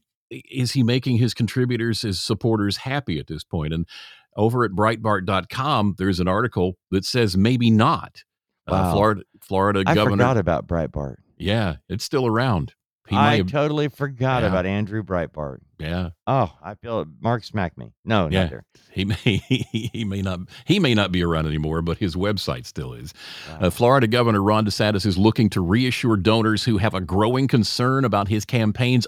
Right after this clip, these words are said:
Speaker 1: underwhelming performance,
Speaker 2: Hmm.
Speaker 1: according to a leaked confidential memo obtained by M B, N B C News. In recent weeks, there's been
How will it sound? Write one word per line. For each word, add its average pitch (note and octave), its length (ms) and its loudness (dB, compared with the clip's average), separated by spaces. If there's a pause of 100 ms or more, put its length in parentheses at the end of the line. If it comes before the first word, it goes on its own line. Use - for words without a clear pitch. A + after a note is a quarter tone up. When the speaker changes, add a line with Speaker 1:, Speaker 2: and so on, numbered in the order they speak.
Speaker 1:
underwhelming C3+ 880 0
performance, - 720 -6 (380)
Speaker 2:
Hmm. - 60 -10
Speaker 1:
according G2+ 360 2
to G#2+ 180 2
a F#2+ 40 4
leaked G#2+ 400 0
confidential B2 720 0
memo A2 420 2
obtained F#2+ 460 -2
by G2+ 160 0
M A2 160 -2
B, A#2+ 240 -4
N A2+ 140 2
B B2 120 -2
C C#3 200 -2
News. C3 420 -2 (280)
In F#2 220 0
recent G#2+ 400 2
weeks, G2 440 0
there's F#2 280 2
been F#2 260 2